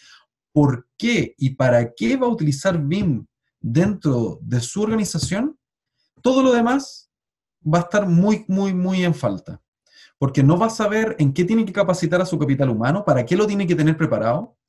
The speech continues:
no va a entender cómo tiene que modificar o incorporar bim dentro de los procesos, porque no sabe para qué lo está pidiendo, ni por qué lo va a pedir, y también no sabe, no va a saber qué tecnología es la que tiene que utilizar.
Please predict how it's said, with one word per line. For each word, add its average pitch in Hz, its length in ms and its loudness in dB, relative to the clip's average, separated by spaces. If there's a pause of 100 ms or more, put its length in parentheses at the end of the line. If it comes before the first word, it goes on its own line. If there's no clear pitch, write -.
(280)
no 160 160 4
va 208 80 4
a 202 40 2
entender 180 600 0 (580)
cómo 254 300 2
tiene 240 260 0
que 196 140 -2
modificar 156 640 4
o 147 80 6
incorporar 143 640 2
bim 185 280 0
dentro 170 360 2
de 147 80 4
los 131 160 0
procesos, 131 480 -8 (560)
porque 123 360 -6
no 151 240 4
sabe 190 300 0
para 123 240 0
qué 135 80 -2
lo 120 60 -2
está 117 160 -6
pidiendo, 123 440 -6 (280)
ni 127 120 0
por 120 280 -6
qué 170 100 0
lo 143 140 0
va 113 80 -2
a 107 60 -6
pedir, 110 280 -10 (500)
y 165 240 4
también 170 440 4
no 196 100 2
sabe, 220 340 0
no 170 240 2
va 208 120 4
a 208 40 4
saber 202 300 0
qué 226 100 -4
tecnología 214 840 0
es 190 140 -2
la 202 100 0
que 180 100 -4
tiene 196 220 -4
que 190 80 -6
utilizar. 139 480 -4